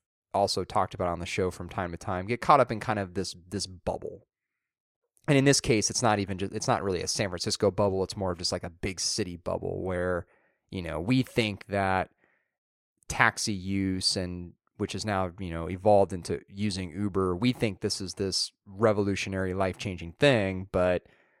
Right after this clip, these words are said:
to, uh, to be honest, I don't even think I had ever ridden in a taxi until I was, like,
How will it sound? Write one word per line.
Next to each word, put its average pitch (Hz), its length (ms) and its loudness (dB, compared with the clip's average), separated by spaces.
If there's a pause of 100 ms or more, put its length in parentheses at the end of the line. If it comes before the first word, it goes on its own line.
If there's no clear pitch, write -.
(500)
to, - 260 2
uh, - 20 -4
to 147 140 2
be 131 120 4
honest, 160 320 6
I 131 60 6
don't 202 140 4
even 101 160 2
think 107 180 -2
I 95 80 4
had 98 160 0
ever 101 200 2
ridden 98 440 2
in 80 140 -8
a 67 40 -10
taxi 82 800 -6 (420)
until 95 420 -2
I 90 120 2
was, 90 200 -4
like, 82 500 -4